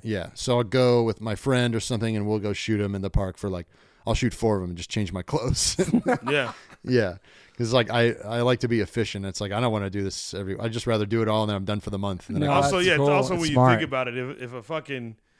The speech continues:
Speaker 2: you know, T V show, they're on a set for, like, twelve hours, you know?
Speaker 1: Yeah.
Speaker 3: True.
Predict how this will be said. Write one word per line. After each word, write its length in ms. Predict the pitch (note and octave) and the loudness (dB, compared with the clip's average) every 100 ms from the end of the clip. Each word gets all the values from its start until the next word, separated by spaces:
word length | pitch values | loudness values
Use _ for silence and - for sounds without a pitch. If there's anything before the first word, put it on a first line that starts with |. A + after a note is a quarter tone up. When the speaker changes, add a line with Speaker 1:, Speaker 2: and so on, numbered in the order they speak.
| _ _ | _ _
Speaker 2:
you 60 | A2 | -10
know, 140 | A#2+ A2 | -8 -10
T 160 | - F3+ | -10 -8
V 100 | D#3 | -8
show, 200 | C3+ C#3 | -8 -4
they're 100 | D3+ | -2
on 120 | D3 | -2
a 60 | B2 | -4
set 280 | - D#3 C3+ | -4 -6 -6
for, 100 | C3 | -8
like, 160 | A#2 - | -10 -8
twelve 300 | C#3+ C#3+ C3 | -2 0 2
hours, 520 | C3+ B2+ A2 G#2+ - - | 0 0 -4 -10 -14 -6
you 100 | A#2+ | 0
know? 80 | A#2 | 2
Speaker 1:
Yeah. 180 | G2 F2 | 2 2
Speaker 3:
True. 280 | C3+ B2+ | 4 4